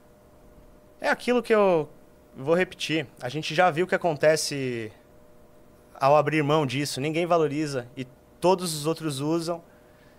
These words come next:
E isso faz parte. Então, se a gente quiser <coughs> disputar, chegar, né, forte pra um, um cargo dessa dimensão, vamos usar também. Pra, inclusive, poder mudar,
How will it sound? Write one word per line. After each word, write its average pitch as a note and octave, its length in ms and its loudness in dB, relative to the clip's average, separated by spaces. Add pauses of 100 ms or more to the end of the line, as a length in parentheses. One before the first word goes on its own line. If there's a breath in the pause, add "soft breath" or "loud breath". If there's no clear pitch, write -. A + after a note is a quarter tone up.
(220 soft breath)
E C3 240 -8
isso C#3 180 -8
faz D#3+ 280 2
parte. D3+ 760 0
Então, C#3+ 400 -4
se C#3+ 100 -8
a C#3+ 40 -2
gente D3 280 0
quiser D#3+ 500 4 (100)
<coughs> - 100 -14
disputar, C#3 840 0 (520)
chegar, C3 880 2 (1400 soft breath)
né, C#3+ 180 2
forte - 540 2 (200)
pra C3 140 2
um, C3 340 -2
um B2+ 40 -4
cargo C3+ 320 0
dessa D3+ 380 2
dimensão, D3 720 -4 (540)
vamos B3+ 280 -4
usar B3+ 120 -4
também. B3 380 -4 (540)
Pra, G#3 160 6
inclusive, A3+ 400 2
poder G#3+ 300 4
mudar, G#3 520 2